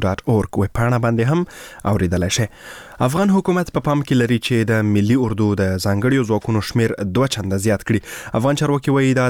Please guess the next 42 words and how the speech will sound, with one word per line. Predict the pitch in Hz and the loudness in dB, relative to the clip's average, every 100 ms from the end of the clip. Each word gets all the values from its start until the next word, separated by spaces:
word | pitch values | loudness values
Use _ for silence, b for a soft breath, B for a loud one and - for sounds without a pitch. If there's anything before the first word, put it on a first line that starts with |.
| 117 | 0
د | 107 | -2
وسلوالو | - 107 110 107 | 0 2 2 2
مخالفینو | 101 98 95 113 107 98 | 0 -2 -2 0 0 0
د | 101 | 0
حملو | 95 104 107 107 | 2 2 2 0
په | 98 | 0
وړاندې | 104 101 98 104 | 2 2 0 0
د | |
هیواد | 98 104 104 101 | 2 2 2 0
د | 101 98 95 | 0 2 2
ملي | 95 117 107 | 2 2 2
ځواکونو | 95 - 110 101 | -2 -2 0 0
د | - | 0
پیاوړي | 95 95 95 101 | 0 2 2 2
کولو | 117 135 113 | 2 2 2
د | 101 | -2
ستراتیژۍ | - 92 98 101 110 - | -4 -2 -2 0 0 2
یوه | 104 92 95 | 0 0 -2
برخه | - 80 | -2 -2
ده. | - B B B | -4 B B B
د | 180 | -2
راپورونو | 175 170 165 143 | 0 2 2 2
له | 131 | 2
مخې، | - 113 | 0 -2
افغان | 104 110 107 | 0 0 0
چارواکو | 104 104 - 104 | 0 0 0 0
د | 98 104 | 2 2
دې | 101 95 | 2 0
ځواکونو | 90 - 98 95 | -2 0 0 0
د | - | 0
شمیر | 107 98 90 | 0 2 0
زیاتولو | 90 101 104 98 | 0 2 4 2
او | 95 | 0
تجهیز | 92 110 110 98 101 | -4 0 0 0 0
د | 95 95 | 0 2
مالي | 92 110 107 | 2 2 0
تمویل | 92 98 101 120 | 0 0 0 0
په | 165 | -2
اړه | 175 - - - 131 | -4 -8 -10 0 2
له | 123 113 | 2 0
مرستندویانو | - 98 98 98 104 - | -2 -2 0 2 0 0
سره | 107 | -2